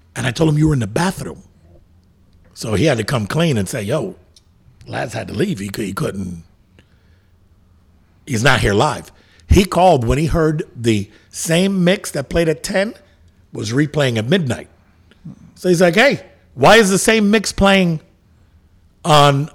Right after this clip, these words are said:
uh, on the radio right now that Laz did at ten?" That's how intent this guy was listening. And calls me the next day, says to me,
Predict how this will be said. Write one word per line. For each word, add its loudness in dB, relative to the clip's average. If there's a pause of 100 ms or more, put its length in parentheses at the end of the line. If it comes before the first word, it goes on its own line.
(140)
uh, -4 (100)
on -4
the 6
radio 6
right 6
now 4 (320)
that 6
Laz 4
did 6
at 2
ten?" 2 (720)
That's 0
how 6
intent 0 (100)
this -2
guy -2
was -2
listening. -8 (1400)
And 2 (3250)
calls 4
me 0
the -4
next -2
day, 0 (880)
says -6
to -8
me, -4